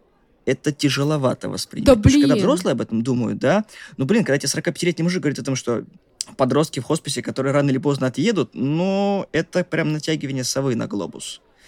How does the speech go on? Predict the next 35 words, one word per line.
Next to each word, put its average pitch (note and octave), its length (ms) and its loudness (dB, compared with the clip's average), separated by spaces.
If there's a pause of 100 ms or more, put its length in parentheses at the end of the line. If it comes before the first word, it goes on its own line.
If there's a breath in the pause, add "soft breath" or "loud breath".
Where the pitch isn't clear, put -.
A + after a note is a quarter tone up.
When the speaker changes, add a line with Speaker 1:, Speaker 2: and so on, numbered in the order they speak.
(100)
Speaker 1:
Это C3+ 200 -4
не C#3 140 0
для C#3 180 -2
каждого. G#2 500 -6
Ну, A#2 120 -8
то F3 80 -6
есть - 200 -10 (360 loud breath)
надо D#3 560 0
смириться D3+ 720 -2
с B2+ 100 -8
тем, D3+ 220 -2
что, A#2 540 -2
да, C3+ 200 0
это - 220 -4
вот - 180 -12
подростковый A3 460 0
сериал, A2 400 -4 (260 loud breath)
это - 160 -10
подростки, F3+ 380 -2
которые G#2 260 -4
могут, C3+ 380 -2
ну, C#3 140 0
в - 120 -14
какой-то C3+ 320 -4
промежуток C3 360 -8
времени B2+ 260 2
у A2+ 40 0
них A2+ 300 -4
жизнь C#3 260 -2
ломается, B3+ 480 -2
и - 40 -4
они F#3+ 220 -2 (180)
очень C#3 260 -4
быстро C#3+ 300 -2
взрослеют, C3 640 -2